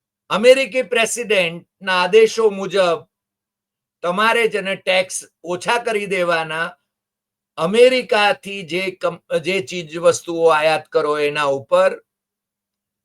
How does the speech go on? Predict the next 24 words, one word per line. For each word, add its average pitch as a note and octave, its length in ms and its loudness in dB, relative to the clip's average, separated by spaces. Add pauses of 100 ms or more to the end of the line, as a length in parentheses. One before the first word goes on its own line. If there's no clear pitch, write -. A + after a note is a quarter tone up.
(100)
અને E3+ 520 -2 (540)
અહીંયાથી A3+ 680 2
ભાઈ F3 320 2
શ્રી F3+ 540 -8 (560)
પ્રાઇમ A3 260 4
મિનિસ્ટર A3 480 -2
મોદી F#3 400 0
અમેરિકા F#3 480 0
ગયા, F3+ 240 4
એ F3+ 120 -2
પહેલાય F#3 400 0
કેટલાકને F3+ 960 -6 (460)
ટેરિફ F#3+ 300 2
ઓછા F3+ 320 0
કરતા F3+ 400 0
ગયા, D3+ 460 -4 (200)
હજુ E3 220 -2
વધારે G3 420 8
ઓછા G#3+ 400 8
કરે G3 340 -2
એવી F#3+ 220 -6
એમની F3+ 300 0
અપેક્ષા E3 560 -4
છે. C3+ 360 -10